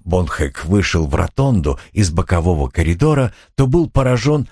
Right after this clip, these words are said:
очевидной молодостью Эйлин, хотя и не мог видеть её лицо.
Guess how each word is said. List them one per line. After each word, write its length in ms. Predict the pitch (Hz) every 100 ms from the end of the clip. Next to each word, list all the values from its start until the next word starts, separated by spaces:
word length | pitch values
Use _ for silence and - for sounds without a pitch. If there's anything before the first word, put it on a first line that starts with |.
| _
очевидной 640 | 139 - 127 160 127 147
молодостью 1000 | 135 127 135 139 123 104 98 - 104 107 -
Эйлин, 500 | 87 65 65 64 - - -
хотя 360 | - 90 - 104
и 180 | 113
не 160 | 98 87
мог 340 | 78 92 -
видеть 460 | 71 76 85 101 -
её 320 | 71 71 69
лицо. 460 | 78 95 - 76